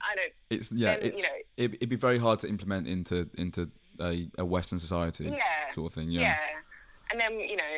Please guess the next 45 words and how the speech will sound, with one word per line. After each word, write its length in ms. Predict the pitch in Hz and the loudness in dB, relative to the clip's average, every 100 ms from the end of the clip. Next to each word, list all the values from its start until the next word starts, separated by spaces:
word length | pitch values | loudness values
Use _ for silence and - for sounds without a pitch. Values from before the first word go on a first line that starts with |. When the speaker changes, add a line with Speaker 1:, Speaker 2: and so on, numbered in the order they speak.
| - | -6
Speaker 1:
then 200 | 180 175 | -4 -2
there'd 220 | 170 160 - | 0 -2 -2
be 200 | 165 160 | 0 0
an 80 | 165 | -2
equal 240 | - 156 | -4 -6
and 80 | 160 | -6
opposite, 360 | 160 - - 147 | -6 -4 -4 -2
and 60 | |
then 60 | 147 | 0
I 140 | 151 - | 0 -2
couldn't 200 | 160 - - | -6 -6 -2
say 180 | 156 156 | -2 -2
things 220 | 165 160 - | -8 -8 -4
like, 260 | 156 165 - - - - - - _ _ _ _ _ - | -2 -2 -8 -18 -20 -20 -20 -20 _ _ _ _ _ -6
you 80 | |
know, 320 | 165 151 160 165 - _ - _ - - _ _ _ _ - | -2 -2 -4 -8 -18 _ -20 _ -20 -20 _ _ _ _ -8
"Why 180 | 156 156 | -4 -4
do 80 | 156 | 0
men 200 | 160 160 | 0 0
keep 220 | 160 165 | -4 -6
starting 340 | - 160 156 160 | -6 -6 -4 -6
podcasts?" 1040 | 214 254 - - - _ _ - - 139 | -6 -6 -10 -12 -18 _ _ -20 2 2
Speaker 2:
<laughs> 60 | - - - - - - - - - - - - - - 165 | 2 -4 -10 -12 -16 -18 -20 -20 -20 -16 -16 -12 -12 -10 0
Speaker 1:
That 160 | 226 | 0
kind 240 | - 165 160 | 4 2 2
of 60 | - | 2
thing. 140 | - - - | 4 4 0
Speaker 2:
Is 160 | - 127 | -2 4
that 120 | 139 | 6
Speaker 1:
That 100 | 131 | 8
Speaker 2:
a, 20 | 131 | 8
Speaker 1:
would 120 | - | 6
be 100 | 165 | 4
me, 320 | 180 247 247 - - | 6 4 2 0 6
Speaker 2:
is 140 | 120 | 8
Speaker 1:
you 60 | 160 | 8
Speaker 2:
that, 160 | 160 | 8
Speaker 1:
know? 60 | - | 4
Speaker 2:
is 100 | 127 | 4
that 100 | 139 | 6
a 40 | 143 | 6
sly 280 | - 147 139 | 8 10 10
dig 260 | 151 147 | 8 6
towards 280 | - 123 117 | 6 4 4
my, 120 | 113 | 4